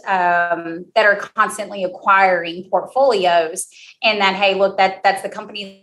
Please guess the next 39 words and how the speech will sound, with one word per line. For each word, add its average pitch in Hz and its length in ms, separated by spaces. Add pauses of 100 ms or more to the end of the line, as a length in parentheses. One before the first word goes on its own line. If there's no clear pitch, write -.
they've 185 180
gotta 220 220
make 185 280
money. 175 340
And 202 100
it, 202 240
it - 0
is 196 200
a 185 220
small 196 480
margin 196 520
company, 196 440
and 190 100
it 180 140
is 190 120
a 196 60
hundred 240 600
percent 208 460
a 185 180
thankless 180 400
job. 175 380
You 180 60
nailed 196 280
it 190 120 (120)
<laughs> - 120
there, 190 320
because 185 420 (360)
it - 80
is 233 120
very 214 340
difficult, 214 640 (480)
um, 208 180
at 196 220
times. 185 600
It 190 120
can 180 120
be 175 100
very 180 240
tedious, 196 720